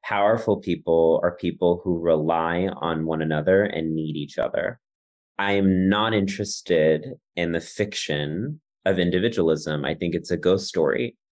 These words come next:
My resilience is because I can call a friend and say,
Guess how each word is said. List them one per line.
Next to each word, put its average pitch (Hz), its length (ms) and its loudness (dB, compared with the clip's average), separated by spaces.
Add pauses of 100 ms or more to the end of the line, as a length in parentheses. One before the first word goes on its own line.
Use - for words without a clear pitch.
(260)
My 98 240 0
resilience 101 1000 2
is 90 120 -4
because 92 440 -2
I 90 160 0
can 90 320 -4
call 95 420 2
a 85 60 2
friend 87 600 -2
and 92 160 0
say, 80 480 2